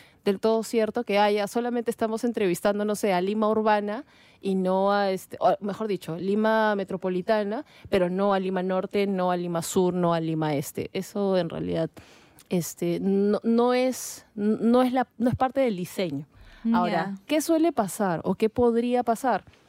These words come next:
Speaker 1: Y son algunas de las limitaciones que, que sufren a veces los encuestadores. Si tú quieres participar en, en una encuesta y vas a La Molina,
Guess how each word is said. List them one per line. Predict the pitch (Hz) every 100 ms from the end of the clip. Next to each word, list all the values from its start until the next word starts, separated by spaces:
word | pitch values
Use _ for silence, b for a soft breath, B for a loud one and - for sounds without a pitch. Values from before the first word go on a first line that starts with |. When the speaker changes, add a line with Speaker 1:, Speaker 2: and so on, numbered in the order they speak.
| b b b b b b -
Speaker 1:
Y | 202
son | 202 220
algunas | 214 233 240
de | 240
las | 196
limitaciones | 190 185 180 175 - 226 208 214 -
que, | - 180 165
que | -
sufren | 180 202 226 214
a |
veces | 180 202
los | 214 196
encuestadores. | 180 180 - 180 214 202 165 - B B B B
Si | - 180
tú | 202
quieres | 226 226 240 -
participar | - 190 185 180 - 202
en, | 214 214 190
en | 160 180
una | 196
encuesta | 196 208 196 220
y |
vas | 190 190
a |
La | 214
Molina, | 180 180 214 175